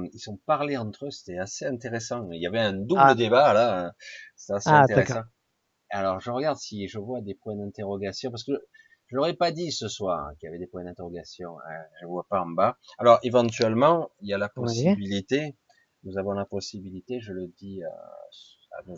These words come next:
Speaker 1: auditeurs, de poser des questions. Il y a un petit différé. Ah, tiens, je regarde. Euh,
Speaker 2: Alors, je vais regarder les questions aussi, si je
Speaker 1: Voilà,
Speaker 2: D'accord.
Speaker 1: tiens. Ah, fou là. Mais la question de, de,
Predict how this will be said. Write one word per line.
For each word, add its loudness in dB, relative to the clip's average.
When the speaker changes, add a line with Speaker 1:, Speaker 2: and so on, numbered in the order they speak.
Speaker 1:
auditeurs, -8
de -10
poser -4
des -4
questions. -4
Il -2
y 0
a 0
un -4
petit -14
différé. -8
Ah, -8
tiens, -16
je -8
regarde. -4
Euh, -12
Speaker 2:
Alors, 2
je 8
vais 12
regarder 12
les 10
questions 2
aussi, 2
si -2
je 4
Speaker 1:
Voilà, 2
Speaker 2:
D'accord. 10
Speaker 1:
tiens. -10
Ah, 6
fou -6
là. 0
Mais -2
la 6
question -2
de, 2
de, -2